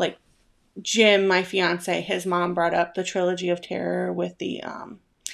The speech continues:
Zuni doll. So I,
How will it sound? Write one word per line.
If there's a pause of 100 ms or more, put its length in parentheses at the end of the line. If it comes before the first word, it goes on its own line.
(360)
Zuni
doll. (880)
So (500)
I,